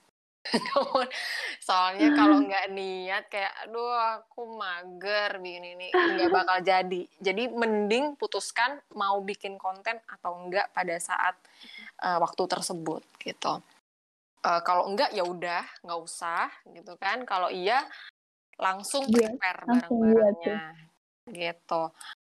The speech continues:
Speaker 1: Yang kedua, eh, karena aku kontennya itu lebih ke video dan foto, jadi yang pasti yang disiapkan adalah kameranya. Entah itu kamera digital atau kamera H P. Kalau aku most of the time, aku pakai H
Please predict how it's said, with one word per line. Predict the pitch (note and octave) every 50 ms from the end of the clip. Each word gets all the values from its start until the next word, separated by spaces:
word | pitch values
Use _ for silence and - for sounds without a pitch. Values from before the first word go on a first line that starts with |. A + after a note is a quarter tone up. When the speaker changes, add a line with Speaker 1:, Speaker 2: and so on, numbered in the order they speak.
| _ -
Speaker 1:
Yang | G3+ G3+ G3+ G3+ G#3 G#3+
kedua, | G#3+ G3+ G3+ G#3+ G#3 G3+ G3+ G#3 G#3+ A#3 B3+ - - - -
eh, | G3 F#3 F#3
karena | - - F#3+ G#3 A3+ A3+ A3 -
aku | G3+ G3+ G3+ - _ - C4+ C#4 D4
kontennya | C#4+ - A#3 A3 A3 A3 G#3+ G3+ F#3+ G3 F#3+ F#3+ F#3 F#3 F#3 F#3
itu | F#3 - - G#3+ G#3+
lebih | G#3 G3+ F#3+ F3+ F#3 F3 E3+
ke | - - F3 E3+ E3+ E3+ E3+ E3 -
video | - F3+ E3 D#3+ E3 D#3+ D#3 D#3 D#3+ E3+ E3+
dan | - G3 F3 E3 E3 E3+ E3+ E3+ F3 -
foto, | - - E3 D#3+ - - E3+ E3 E3 E3+
jadi | E3+ E3+ F3 F#3+
yang | G3 G3+
pasti | G3 F#3 - - G3+
yang | G3
disiapkan | F#3 F#3 F#3 F3+ F3 E3+ - - G3+ G3
adalah | F3+ F3 E3 E3+ E3+ E3+ E3+ F3+ F#3 -
kameranya. | E3+ E3 E3 E3 D#3+ D#3+ D#3+ E3 E3 - F3+ F3 F3 D#3+ D#3 D#3+ D#3+ - _ _ _ _ _ _ _ _ _ _ -
Entah | F3+ E3+ E3+ E3+ E3
itu | E3 F3+
kamera | E3+ F3 E3+ E3+ E3+ E3+ E3+ E3+
digital | E3+ E3 D#3 E3 F3+ F#3+ F#3 - F#3 F3 E3+ E3+ E3+ E3+ E3+ F3+
atau | F3 - F3 E3+
kamera | F3 E3+ E3 E3 E3 E3
H | D#3+ D#3+ D#3+ - _
P. | - F3 E3+ D#3+ D#3+ D#3 D#3 E3+
Kalau | E3 D#3+ E3
aku | - - A3
most | G#3+ G#3+ G#3+
of | G#3 F#3+
the | F3 F3 E3+ - -
time, | F#3 G3 G#3 A3+ A3+ A#3 A3+ G3
aku | F#3 - A3
pakai | - G#3 G3 - F#3
H | F#3 F3 F3